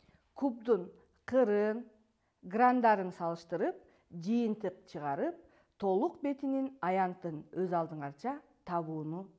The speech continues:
үйрөнөсүңөр. Өз алдыңарча кубту жасай аласыңар. Балдар, берилген фигураларга көңүл бургула.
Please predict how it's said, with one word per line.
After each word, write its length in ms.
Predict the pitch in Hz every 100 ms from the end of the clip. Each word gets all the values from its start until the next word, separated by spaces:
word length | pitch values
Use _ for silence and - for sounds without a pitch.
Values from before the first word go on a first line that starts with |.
| -
үйрөнөсүңөр. 720 | 185 165 156 156 - 147 131 _ _ _ _ _ _ _ _ -
Өз 240 | 240 349
алдыңарча 760 | 302 262 226 202 180 - 147 127 - -
кубту 460 | 202 - - 226 254 - -
жасай 400 | 175 165 185 165
аласыңар. 480 | 147 147 - - - _ _ _ _ _ _ -
Балдар, 380 | 190 214 208 165 - _ _ _ _ _ -
берилген 580 | 190 240 196 185 311 330
фигураларга 680 | 294 277 269 254 247 240 247 240 - 180
көңүл 360 | 170 190 196 160
бургула. 420 | 160 147 156